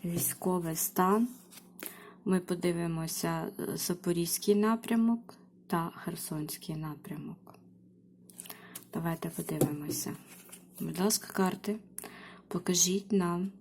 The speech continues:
мені, покажіть мені, будь ласка, з першого жовтня по десяте жовтня, який буде, як будуть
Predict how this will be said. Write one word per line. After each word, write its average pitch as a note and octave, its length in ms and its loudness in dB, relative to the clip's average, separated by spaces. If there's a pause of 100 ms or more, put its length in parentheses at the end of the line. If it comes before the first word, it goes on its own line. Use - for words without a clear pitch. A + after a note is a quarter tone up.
(360)
мені, F3 460 0 (1160)
покажіть F3 520 -4
мені, E3 460 0 (960)
будь E3+ 160 -2
ласка, E3+ 600 0 (440)
з - 120 -8
першого F3 680 0
жовтня E3 680 -4
по F#3+ 160 2
десяте F3 680 2
жовтня, F3+ 580 -2 (1900)
який G3 600 4
буде, F3 760 2 (800)
як F#3 520 0 (600)
будуть F3 840 -2